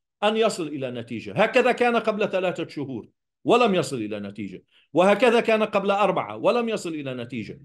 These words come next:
وهكذا كان قبل شهرين وقبل شهر وقبل أسبوعين وقبل أسبوع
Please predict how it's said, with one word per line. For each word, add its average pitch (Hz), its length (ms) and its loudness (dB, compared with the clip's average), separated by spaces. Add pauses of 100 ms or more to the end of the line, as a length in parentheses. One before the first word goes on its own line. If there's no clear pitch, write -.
(240)
وهكذا 208 500 4
كان 214 220 0
قبل 202 320 -2
شهرين 185 440 -4
وقبل 202 420 -2
شهر 190 280 0
وقبل 180 340 -4
أسبوعين 202 600 -4
وقبل 185 320 -6
أسبوع 190 520 -6